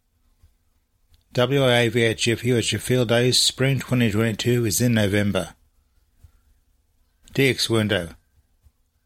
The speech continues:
The D X C C most wanted list has been updated. Topping the list is North Korea in first place and is unlikely to appear on the air anytime soon. Bibby Island is in second place and Cruzy Island in third place,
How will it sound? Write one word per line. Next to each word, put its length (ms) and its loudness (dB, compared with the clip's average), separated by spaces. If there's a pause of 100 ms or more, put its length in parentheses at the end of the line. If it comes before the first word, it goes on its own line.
(300)
The 180 2
D 180 0
X 180 -2
C 140 0
C 300 2
most 360 -2
wanted 220 -2
list 240 0
has 220 0
been 160 -2
updated. 640 -2 (720)
Topping 320 0
the 80 0
list 240 0
is 120 -4
North 220 0
Korea 320 0
in 140 0
first 320 -2
place 420 0 (140)
and 100 2
is 80 0
unlikely 480 0
to 120 -6
appear 300 0
on 120 2
the 180 2
air 140 0
anytime 500 0
soon. 480 0 (720)
Bibby 260 2
Island 240 0
is 100 -4
in 120 0
second 360 -2
place 400 2
and 140 -4
Cruzy 320 2
Island 240 2
in 80 -2
third 280 -2
place, 440 0